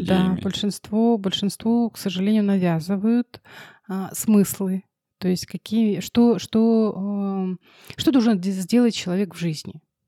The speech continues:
Speaker 2: Ну, вот ты сказал, там, мужчина, это больше про положение, про успех, про деньги, там, не знаю, семью, сына родить, э, воспитать,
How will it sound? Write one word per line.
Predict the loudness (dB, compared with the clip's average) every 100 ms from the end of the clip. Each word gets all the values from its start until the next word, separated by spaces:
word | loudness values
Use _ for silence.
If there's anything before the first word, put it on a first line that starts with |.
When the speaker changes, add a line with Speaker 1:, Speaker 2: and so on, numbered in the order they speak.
| _ _ _ _ -2
Speaker 2:
Ну, | 0
вот | 0 -2
ты |
сказал, | -10 -8 -6 -6
там, | -6 -4
мужчина, | -4 -4 -2 -2 0 4 4 4 0 -14 -20 -18 -12
это | -10 -10
больше | -10 -10 -10
про | -6 -6
положение, | 0 2 4 4 4 4 2 0
про | -6 -10
успех, | -10 -6 0 0 -2
про | -8 -6
деньги, | 0 2 2 -2 -4 -4 -4 -6 -8 -12
там, | -14 -14 -12
не |
знаю, | -12 -10 -10 -10 -12
семью, | -6 -2 2 2 2 -2 -12 -20 _
сына | -2 4 4 4
родить, | 0 -4 -8 -10 -16 -14
э, | -12 -10 -10 -12 -12 -14 -16 -18 -20 _ -20 -20 -12
воспитать, | -12 -10 -12 -8 -8